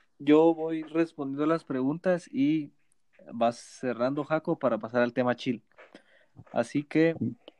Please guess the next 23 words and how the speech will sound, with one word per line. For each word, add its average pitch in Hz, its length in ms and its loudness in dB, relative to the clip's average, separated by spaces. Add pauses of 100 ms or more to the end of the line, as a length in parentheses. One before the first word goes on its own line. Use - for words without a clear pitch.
(100)
con 131 160 0
lo 127 60 0
de 120 80 0
la 110 80 -4
nueva 139 160 0
cuarentena, 151 480 -4
yo 147 180 -2
sinceramente 139 680 -6
no 127 140 -2
lo 131 160 2
creo, 165 280 4
porque 123 280 -8
como 107 320 -6
decía 117 300 0
Jaco, 131 440 -8
en 110 160 -6
el, 104 140 -4 (140)
pues, 127 160 2
en 127 80 -2
el 107 100 -2
caso 117 220 0
de 131 40 2
Guatemala, 120 540 2